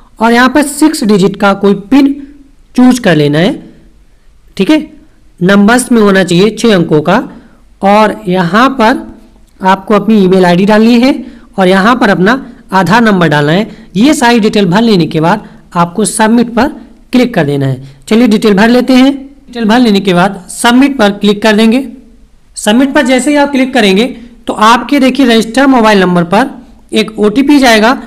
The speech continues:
वो आपको यहाँ भरना होगा। देखिए, अगर आपको ओटीपी नहीं मिलता है तो यहाँ पर लिखा हुआ है recent ओटीपी।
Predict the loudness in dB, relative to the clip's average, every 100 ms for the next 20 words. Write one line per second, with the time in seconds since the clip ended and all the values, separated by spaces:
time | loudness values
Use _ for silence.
0 | -14 -4 2 2 2 0 2 2 2 2
1 | 2 0 -2 -6 -12 -20 _ _ _ -2
2 | 0 2 2 2 2 2 0 0 0 2
3 | 4 4 2 2 0 -2 -6 -18 -6 0
4 | 2 2 0 0 -2 -2 0 2 2 2
5 | 0 0 0 0 0 -2 -2 -4